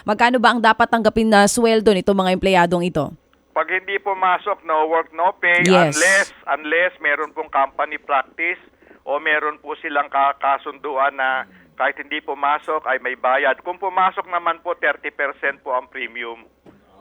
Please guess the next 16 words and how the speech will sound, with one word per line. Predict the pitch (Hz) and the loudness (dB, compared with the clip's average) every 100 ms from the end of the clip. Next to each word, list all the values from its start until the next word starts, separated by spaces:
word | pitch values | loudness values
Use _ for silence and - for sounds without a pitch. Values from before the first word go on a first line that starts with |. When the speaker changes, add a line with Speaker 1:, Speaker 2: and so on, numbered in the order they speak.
| - | -20
Speaker 2:
So, | - 147 143 147 139 | -6 -2 0 0 0
kung | 160 156 151 | -2 -4 -4
one | 156 | -2
hundred | 165 165 165 | -2 -2 -6
percent | 165 156 156 151 | -4 -6 -8 -6
ang | 147 | -6
ibabayad | 143 143 139 143 151 143 | -2 -2 0 0 0 -4
sa | 165 | -6
kanila, | 170 175 135 131 139 - _ _ | -6 -4 -2 0 0 -6 _ _
dapat | 139 143 156 - | -4 -2 -4 -4
po | 156 | -4
ay | 143 | -2
one | 135 131 | -4 -4
hundred | 135 143 - | -4 -6 -4
thirty | 147 143 147 | -4 -4 -8
percent | - 156 151 143 | -8 -8 -6 -6